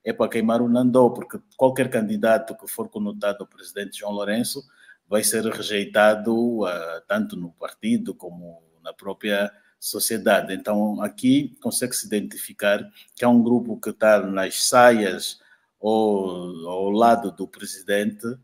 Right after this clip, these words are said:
que procura já sabotar a candidatura de Nandó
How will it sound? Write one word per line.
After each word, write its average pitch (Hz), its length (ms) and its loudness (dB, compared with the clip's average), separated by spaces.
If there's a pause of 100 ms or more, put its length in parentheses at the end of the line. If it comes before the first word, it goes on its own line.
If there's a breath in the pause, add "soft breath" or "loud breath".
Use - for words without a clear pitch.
(300)
que 107 260 -2
procura 107 840 -4
já 101 360 2
sabotar 101 760 -4 (460 soft breath)
a 92 100 -12
candidatura 98 680 -6
de 87 140 -8
Nandó 95 500 0